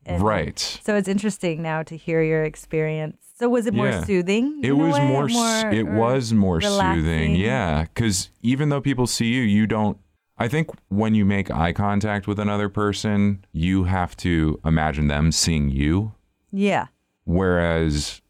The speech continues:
Speaker 1: Well, you
Speaker 2: if
Speaker 1: have
Speaker 2: you're
Speaker 1: to
Speaker 2: s-,
Speaker 1: engage.
Speaker 2: Yeah, you have to engage. A connection has to be made.
Speaker 1: Mm-hmm.
Speaker 2: And so in a funny way, the,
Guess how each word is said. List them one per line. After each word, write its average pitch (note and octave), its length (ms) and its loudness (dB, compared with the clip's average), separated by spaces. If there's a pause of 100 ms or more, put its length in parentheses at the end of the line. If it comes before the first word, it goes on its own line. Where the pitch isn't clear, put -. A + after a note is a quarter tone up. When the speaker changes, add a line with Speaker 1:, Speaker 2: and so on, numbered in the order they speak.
(180)
Speaker 1:
Well, A3 80 -2
you A3 80 2
Speaker 2:
if A3 60 0
Speaker 1:
have A#3 80 0
Speaker 2:
you're - 80 0
Speaker 1:
to B3 80 0
Speaker 2:
s-, A3 40 2
Speaker 1:
engage. G#3 640 0
Speaker 2:
Yeah, G#2 160 0
you F2+ 180 2
have G2 280 0
to A2 120 -2
engage. F2 460 0
A D2 80 0
connection D#2 500 0
has D#2 260 -2
to D#2 60 -6
be C#2+ 140 0
made. C#2+ 420 0
Speaker 1:
Mm-hmm. G2+ 380 -8 (260)
Speaker 2:
And G2+ 160 -4
so A#2+ 160 -2
in A2 80 0
a G#2+ 60 -2
funny A#2+ 300 -2
way, G2 240 2
the, E2 280 0